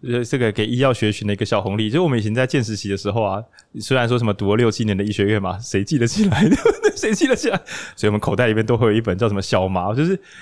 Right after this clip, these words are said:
一本超级缩写黄金笔记，然后里面充满各种外行人不可能看得懂的缩写，主要是因为那个字太多，你不缩写整本书塞不下去。然后大家就很像大家看《幻影旅团》对，团长，每当我们在战斗的时候，然后主治就说：“哎，啊，这个病现在有什么用药，你知道吗？”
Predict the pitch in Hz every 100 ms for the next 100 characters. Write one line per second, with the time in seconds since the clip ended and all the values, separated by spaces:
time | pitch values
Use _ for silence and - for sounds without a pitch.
0 | - - 151 101 - 135 143 117 110 -
1 | 123 127 104 92 117 139 107 107 117 120
2 | 104 90 113 101 - _ - 156 131 143
3 | 151 143 113 139 120 123 131 117 104 123
4 | 98 127 110 95 98 110 104 - 117 131
5 | 147 151 139 123 135 127 127 110 113 101
6 | 131 117 123 113 92 110 101 107 104 98
7 | 98 104 98 - - - - 135 151 143
8 | 151 110 131 123 127 131 127 131 117 95
9 | 98 87 98 135 - 101 - 101 117 113
10 | 98 - _ 101 101 131 104 117 113 113
11 | 113 98 - 98 101 95 107 92 90 101
12 | 95 95 95 - 95 92 _ - 107 98
13 | - 98 87 110 101 90 85 - _ -
14 | 95 90 98 98 90 87 92 98 87